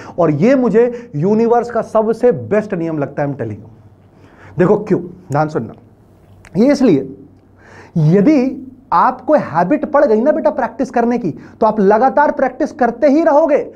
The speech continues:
आप अपने आप को practice करने से नहीं रोक पाओगे और आपको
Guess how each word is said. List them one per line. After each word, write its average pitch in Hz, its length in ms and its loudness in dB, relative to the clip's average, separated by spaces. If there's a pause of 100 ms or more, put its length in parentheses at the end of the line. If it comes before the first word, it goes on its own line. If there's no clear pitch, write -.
(140)
आप 220 160 0
अपने 269 200 -2
आप 285 120 -4
को 302 80 0
practice 247 400 -4
करने 277 260 0
से 285 80 0
नहीं 294 220 2
रोक 330 240 0
पाओगे 254 280 2 (200)
और 156 180 -10
आपको 240 440 0